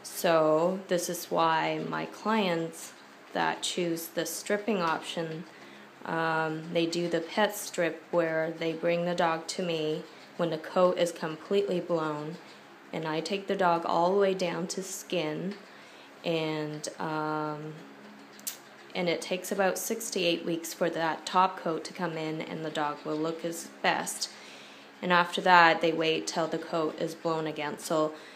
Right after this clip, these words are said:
you know, that's probably, that equates to maybe two groomings a year, um, which is a lot more economical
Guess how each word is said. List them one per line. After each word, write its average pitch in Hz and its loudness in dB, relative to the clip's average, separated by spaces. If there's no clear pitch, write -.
you 214 6
know, 165 4
that's 160 2
probably, 160 2
that 165 4
equates 165 -2
to 185 0
maybe 165 2
two 196 2
groomings 180 0
a 180 2
year, 170 4
um, 165 4
which 180 2
is 170 -2
a 165 4
lot 165 6
more 170 2
economical 165 -2